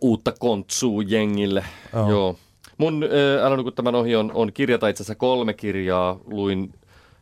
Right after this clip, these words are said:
Speaker 1: Hesarista is pitkän artikkelin ehkä kuukausi kaksi sitten tästä ranskalaisesta Edouard Louis nimistä kirjailijasta. Onks tuttu sulle, Antti?
Speaker 2: Ei.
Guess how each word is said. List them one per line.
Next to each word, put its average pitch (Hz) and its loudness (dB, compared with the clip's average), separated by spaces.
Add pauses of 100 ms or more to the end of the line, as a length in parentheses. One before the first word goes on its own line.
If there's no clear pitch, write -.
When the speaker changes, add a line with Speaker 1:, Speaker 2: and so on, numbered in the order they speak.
(180)
Speaker 1:
Hesarista 90 -2
is 90 -8
pitkän 92 -4
artikkelin 90 -4
ehkä 87 -8
kuukausi 90 -4
kaksi - -8
sitten 85 -8
tästä 87 -4
ranskalaisesta 92 -2
Edouard 107 0
Louis 110 0 (340)
nimistä 95 -2
kirjailijasta. 90 -2
Onks 90 -6
tuttu - -10
sulle, 92 -2
Antti? 95 -4 (260)
Speaker 2:
Ei. 101 -2